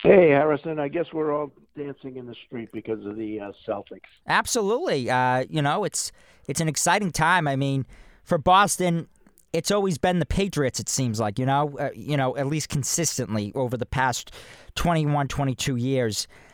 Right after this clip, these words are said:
Speaker 2: And now, you know, with the Celtics kind of, um, you know, picking up the slack, uh, when the, uh, Patriots haven't won a, a playoff game in the last, I think, three seasons. Um, it's exciting to, to have some excitement back,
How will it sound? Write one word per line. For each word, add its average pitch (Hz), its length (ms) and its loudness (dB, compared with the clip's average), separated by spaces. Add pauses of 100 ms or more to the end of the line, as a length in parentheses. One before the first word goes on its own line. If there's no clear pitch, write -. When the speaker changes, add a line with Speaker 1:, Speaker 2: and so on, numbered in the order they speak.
(140)
Speaker 2:
And 143 180 0
now, 160 500 2 (280)
you 151 140 -2
know, 135 320 0 (340)
with 151 160 -2
the 151 80 -2
Celtics 180 640 0
kind 151 320 2
of, 123 240 -2
um, 123 520 2
you 135 140 -4
know, 127 140 0
picking - 320 -2
up 151 180 0
the 127 80 -2
slack, 147 640 2 (380)
uh, 127 260 4
when 135 260 0
the, 127 300 -2
uh, 123 220 0
Patriots 143 540 -2
haven't 135 320 2
won 131 160 2
a, 120 260 0 (340)
a 120 120 -2
playoff 151 480 2
game 127 260 0
in 123 60 0
the 120 80 0
last, 120 360 0
I 120 60 -2
think, 117 260 -4
three 147 260 -2
seasons. 123 840 -4
Um, 101 560 -2 (400)
it's 131 140 -4
exciting 160 420 2
to, 143 140 0
to 120 220 -2
have 131 200 2
some 143 220 -2
excitement 131 560 0
back, 123 360 2